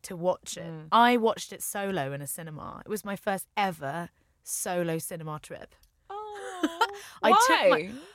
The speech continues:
Speaker 1: Well, I think because why did I watch it on my own?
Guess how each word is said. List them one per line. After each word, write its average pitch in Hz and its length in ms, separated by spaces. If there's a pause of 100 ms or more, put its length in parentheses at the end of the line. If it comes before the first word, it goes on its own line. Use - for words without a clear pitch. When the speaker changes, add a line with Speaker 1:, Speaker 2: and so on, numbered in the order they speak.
(260)
Speaker 1:
Well, 381 200
I 359 100
think 523 240
because 202 920 (520)
why 247 240
did 277 100
I 285 120
watch 247 200
it 240 60
on 190 40
my 175 300
own? 240 80